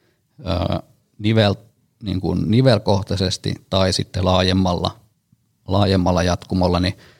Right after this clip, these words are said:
ö, jotain, mihin, mi-, mitä meidän pitäisi pystyä sillä harjoittelulla muuttamaan? Eli,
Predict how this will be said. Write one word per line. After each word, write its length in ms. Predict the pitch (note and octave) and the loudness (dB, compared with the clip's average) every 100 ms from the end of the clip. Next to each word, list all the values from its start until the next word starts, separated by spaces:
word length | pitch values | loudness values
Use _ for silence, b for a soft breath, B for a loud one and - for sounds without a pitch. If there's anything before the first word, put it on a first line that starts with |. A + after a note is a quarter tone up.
| B - _ _ - | B -20 _ _ -12
ö, 220 | F#2 F2+ C#2+ | -6 -4 -2
jotain, 600 | G2 F#2 G2+ F#2 F#2 - - | 0 0 0 0 0 -4 -8
mihin, 440 | G2+ F#2 G2 G#2 - - | -4 0 0 0 -8 -8
mi-, 200 | F#2+ - | -6 -2
mitä 240 | G2 F#2+ F#2 | -2 0 2
meidän 260 | F#2 F#2 | 2 0
pitäisi 440 | F#2+ F#2+ F2 - - _ | 0 0 0 -4 -6 _
pystyä 360 | F#2+ - G2+ F2+ | -6 -4 -2 -2
sillä 220 | - F2 | 0 0
harjoittelulla 680 | G2 F#2+ F2+ - F2+ F2 F2 | 2 2 0 -2 -2 0 2
muuttamaan? 640 | F2+ F2 - - D#2+ - - b b b b b b _ | 2 0 -4 -6 -4 -6 -8 b b b b b b _
Eli, 420 | - F2+ F#2 - | -6 -4 -4 -4